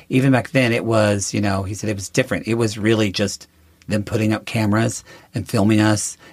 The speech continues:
There was no storylines. There was nothing scripted. It was just us being ourselves and reacting to human to human.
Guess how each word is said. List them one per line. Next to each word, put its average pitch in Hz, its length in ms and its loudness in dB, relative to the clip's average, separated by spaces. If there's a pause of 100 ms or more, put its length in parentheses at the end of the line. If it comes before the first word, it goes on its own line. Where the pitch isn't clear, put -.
There 98 100 -4
was 98 160 -6
no 110 100 0
storylines. 117 1040 2
There 104 100 -4
was 98 160 -8
nothing 110 260 -4
scripted. 117 580 0
It 98 140 -2
was 104 200 -6
just - 440 -2 (800)
us 117 420 0
being 104 440 0
ourselves 98 400 0
and 95 140 -2
reacting 98 640 -4
to 101 280 -6 (200)
human 98 480 -4
to 95 80 -16
human. - 420 -10